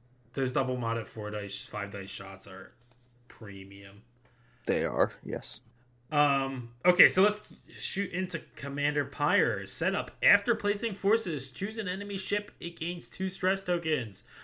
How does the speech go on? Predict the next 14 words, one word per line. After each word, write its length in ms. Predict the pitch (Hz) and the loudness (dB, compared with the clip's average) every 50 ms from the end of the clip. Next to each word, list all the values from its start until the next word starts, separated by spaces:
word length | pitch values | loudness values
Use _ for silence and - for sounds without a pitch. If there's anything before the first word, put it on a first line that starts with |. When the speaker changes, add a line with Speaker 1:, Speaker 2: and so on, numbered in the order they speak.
| - - - | -20 -12 -8
Speaker 1:
While 200 | 113 110 120 131 | -6 -4 -2 -2
you 120 | 135 135 | -2 -2
defend, 320 | 131 127 120 156 170 170 | -4 -4 -2 -2 -2 0
if 100 | 165 165 | -2 -2
the 120 | - 147 139 | -2 -2 -2
attacker 540 | 135 127 - - - 143 147 165 165 - 160 | -2 -4 -4 -2 -2 0 0 0 -2 -4 -4
is 220 | - 143 131 120 | -4 -6 -6 -8
stressed, 340 | - - 143 156 175 - - | -4 -2 -2 -2 -2 -4 -6
you 60 | 147 | -6
may 220 | 139 131 131 131 | -6 -6 -4 -4
reroll 580 | 135 127 127 139 147 151 135 135 139 139 135 127 | -4 -2 0 0 0 0 0 -2 -2 -2 -2 -4
one 400 | 123 117 120 120 127 131 127 120 - - | -4 -4 -6 -6 -6 -6 -8 -10 -10 -10
defense 500 | 113 113 113 - - 110 104 104 - - | -10 -10 -6 -6 -6 -6 -6 -6 -10 -10
die. 320 | - 87 92 92 - - | -10 -12 -14 -16 -18 -20